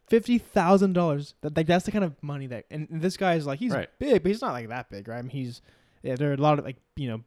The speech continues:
Speaker 1: like, Elon Musk, for example, his, his BitClout coin,
Speaker 2: Oh, it'd
Speaker 1: whatever,
Speaker 2: be
Speaker 1: is probably
Speaker 2: tens of millions.
Speaker 1: millions, if not billions, right? So it's crazy, like, how much money's already in this, in this thing. And so,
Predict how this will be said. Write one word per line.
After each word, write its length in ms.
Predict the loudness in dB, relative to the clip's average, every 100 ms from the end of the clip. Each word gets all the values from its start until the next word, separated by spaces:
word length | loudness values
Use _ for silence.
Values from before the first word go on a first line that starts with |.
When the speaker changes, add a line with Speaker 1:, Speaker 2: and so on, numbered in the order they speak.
| -16 -14
Speaker 1:
like, 100 | -4
Elon 280 | 0 0 0
Musk, 180 | -4 2
for 80 |
example, 320 | 2 2 -4 -4
his, 320 | -2 -4 -6
his 200 | -4 -4
BitClout 520 | -2 -4 -2 -6 -6 -6
coin, 180 | -4
Speaker 2:
Oh, 40 | -2
it'd 40 | -2
Speaker 1:
whatever, 180 | 0 0
Speaker 2:
be 40 |
Speaker 1:
is 60 | -2
probably 260 | -4 -4
Speaker 2:
tens 100 | -2
of 60 | -4
millions. 420 | -6 -8 -12 -12
Speaker 1:
millions, 420 | -8 -6 -6 -8 -10
if 60 |
not 180 | -10 -8
billions, 400 | -8 -10 -12 -10
right? 220 | -8 -8
So 340 | -4 -2 -2 -4 _ _ _ -10
it's 160 | -8
crazy, 640 | -8 -2 2 2 2 0 0
like, 120 | 0
how 100 | -2
much 160 | -4 -6
money's 260 | -8 -6
already 280 | -4 -6 -6
in 100 | -8
this, 160 | -10 -10
in 120 | -12 -10
this 140 | -10
thing. 260 | -10 -6 -6
And 120 | -4
so, 220 | -4 -4